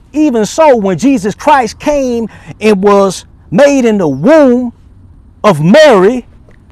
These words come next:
the natural body, 'cause he came through a woman. Let's look. Uh, I'm back in Luke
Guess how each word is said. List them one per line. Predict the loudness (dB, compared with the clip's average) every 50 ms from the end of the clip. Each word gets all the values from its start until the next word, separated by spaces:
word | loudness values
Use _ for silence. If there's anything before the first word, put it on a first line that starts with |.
| _ _ -2
the | -2 0
natural | 0 2 2 2 2 2 2 0 0
body, | 2 2 2 4 4 4 2 0 -2 -6 -10 -12 _ -20 -20 -20 _ _ _ _ -6
'cause | -2 -2 0 0
he | -2
came | -2 0 0 2 2 2 0
through | 0 0 0 2 2 2
a | 2
woman. | 2 2 2 2 2 0 -2 -6 -8 _ _ -20 _ _ -20 _ _ _ _ -20 -20 _ -20 _ _ _ _ _ _ _ _ _ -10 -4
Let's | 0 0 0 0 0
look. | 0 0 0 0 -4 -10 _ _ _ -20 _ -20 -20 -20 _ -20 -10 -4
Uh, | 0 0 2 4 4 4 2 2 0 -2 -2 -2
I'm | -2 -2 0
back | 2 0 0 0 0 -2
in | -2 -2 0 0 0
Luke | 0 0 -2